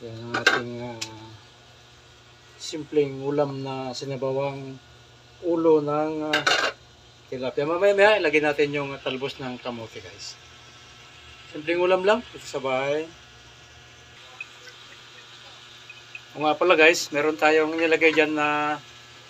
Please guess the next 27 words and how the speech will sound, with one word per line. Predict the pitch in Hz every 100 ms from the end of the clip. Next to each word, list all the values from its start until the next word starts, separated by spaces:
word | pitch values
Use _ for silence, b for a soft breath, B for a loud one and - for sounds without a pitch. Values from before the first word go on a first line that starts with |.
| - 156
ano | 151
kanina, | 143 131 131 147
yung | 147 139
luya. | 139 139 151 - 147
Hindi | 131
lang | 135 135
natin | 131
pinakita | 127 123 127 131 123
kanina | 123 117 110 110 110
guys. | 101 98 - - - - - - - - - -
Yan. | 101 87 - - - - - - - - - - - - - -
Luya. | 135 135 123 110 - - - - - - - - - -
So, | - 127
ilagay | 131 139
natin | 151 151 165 165
yung | 165
ano, | 208 208
mamaya-maya, | 156 156 156 196 214
talbos | - 135 147 -
ng, | 147 139
ah, | 135 135
kamote. | 139 135 131 170 175 - - - - - -
At, | - 120 -
ah, | 120 117 117 117
okay | 127
na | 120 120
ito, | 139